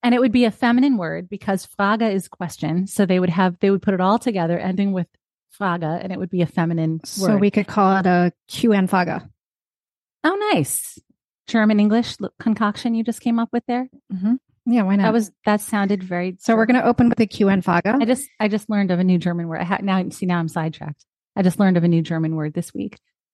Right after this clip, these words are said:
Speaker 1: That's 'cause they make up words and it's really clever. It's a very original language. They have one called, um, it's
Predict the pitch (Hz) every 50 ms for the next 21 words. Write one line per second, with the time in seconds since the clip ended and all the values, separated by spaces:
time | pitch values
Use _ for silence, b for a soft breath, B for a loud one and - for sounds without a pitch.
0 | _ _ _ 196 185 175 - - _ _ _ - - - - - 214 185 - 196
1 | 180 180 175 170 175 160 - - 180 160 127 131 - - 165 165 160 147 - 170
2 | 170 165 156 - - - 147 147 156 165 180 185 - - - - 175 180 180 175
3 | 175 160 156 156 - 165 160 160 156 151 160 170 185 185 - - - 175 185 180
4 | 160 185 180 165 165 175 175 170 160 - - 170 165 165 170 165 160 170 170 180
5 | - _ _ _ _ _ - - 190 185 - - -